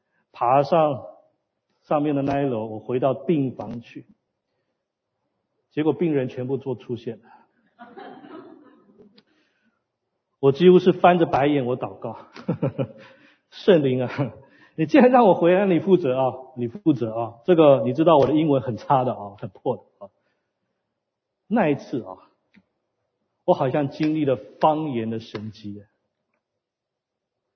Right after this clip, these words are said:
我发现哦，我还给英文老师的那些英文单词哦，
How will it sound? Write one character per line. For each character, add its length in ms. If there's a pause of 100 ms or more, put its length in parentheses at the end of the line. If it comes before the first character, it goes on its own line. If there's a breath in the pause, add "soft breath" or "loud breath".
(480)
我 100
发 200
现 260
哦， 280 (480)
我 120
还 340
给 140
英 200
文 140
老 180
师 180
的 60
那 120
些 140
英 220
文 160
单 200
词 220
哦， 120